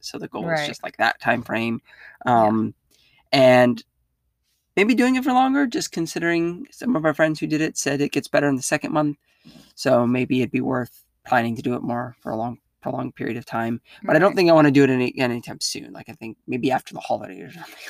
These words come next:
Speaker 1: like that to lose
Speaker 2: <laughs>
Speaker 1: that Christmas
Speaker 2: Oh,
Speaker 1: weight.
Speaker 2: yeah.
Speaker 1: <laughs>
Speaker 2: Yeah. Thanksgiving and Christmas, that's, those are all gonna be hard. I don't,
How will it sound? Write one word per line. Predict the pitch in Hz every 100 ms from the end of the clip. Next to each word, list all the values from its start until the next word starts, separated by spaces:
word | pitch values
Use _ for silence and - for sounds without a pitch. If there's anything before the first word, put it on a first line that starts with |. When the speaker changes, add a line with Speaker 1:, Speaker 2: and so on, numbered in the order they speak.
| -
Speaker 1:
like | -
that | 226 - - 220 208 202 214 226
to | 233
lose | 175 175
Speaker 2:
<laughs> | 160
Speaker 1:
that | 143 143
Christmas | - 156 - - 165
Speaker 2:
Oh, |
Speaker 1:
weight. | 156 147 160
Speaker 2:
yeah. | 156 160 - 160 226 160 202
Speaker 1:
<laughs> | 208 -
Speaker 2:
Yeah. | 180 165 165 - - _ _
Thanksgiving | - 175 190 185 190 196 196 196 196 190
and | 160 156
Christmas, | - 175 180 - 175 175
that's, | 165 156 151
those | - 175 165
are | 160
all | 156 151
gonna | 156
be | 151
hard. | 143 147 147 147 -
I | 170 208
don't, | 185